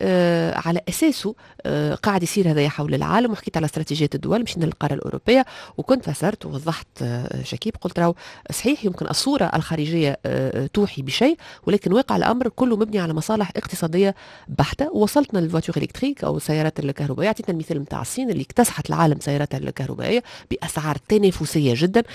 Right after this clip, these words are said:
آه، رغم التشجيع الكبير اللي كان فترة من الفترات. اليوم قاعدين نشوف فيه يتراجع وتسكرت حتى الأبواب أمام ال-، السيارات، آه، الصينية الكهربائية،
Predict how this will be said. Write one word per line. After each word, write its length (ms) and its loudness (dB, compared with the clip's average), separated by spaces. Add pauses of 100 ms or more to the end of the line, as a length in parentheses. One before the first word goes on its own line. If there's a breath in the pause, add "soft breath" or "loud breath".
(260 loud breath)
آه، 840 0
رغم 400 6
التشجيع 460 0
الكبير 420 2
اللي 180 -2
كان 160 2
فترة 280 -2
من 120 -6
الفترات. 400 2 (260 loud breath)
اليوم 140 2
قاعدين 240 0
نشوف 220 -4
فيه 200 0
يتراجع 380 4
وتسكرت 540 -2
حتى 220 0
الأبواب 360 2 (400 loud breath)
أمام 320 4
ال-، 160 0
السيارات، 640 -2
آه، 560 -2
الصينية 420 0
الكهربائية، 520 0